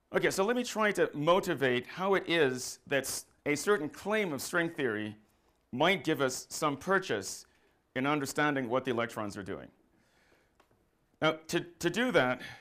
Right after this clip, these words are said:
and since I tend to explain everything, let me, uh, just take a step back and have a little interlude on packing.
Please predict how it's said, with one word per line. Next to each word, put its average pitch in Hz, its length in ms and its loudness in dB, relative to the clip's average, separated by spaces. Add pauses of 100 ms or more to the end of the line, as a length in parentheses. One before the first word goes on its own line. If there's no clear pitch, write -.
(340)
and 120 80 -8
since 160 240 -4
I 151 100 4
tend 147 300 -2
to 120 180 0
explain 170 380 0
everything, 127 480 0 (540)
let 196 340 2
me, 175 480 0 (640)
uh, 131 480 4 (680)
just - 480 -2
take 156 200 2
a 170 40 -4
step 160 300 0
back 117 360 0 (760)
and 120 300 -4
have 135 160 -2
a - 20 -6
little 131 300 -2
interlude 165 560 -2
on 127 160 0
packing. 101 520 -8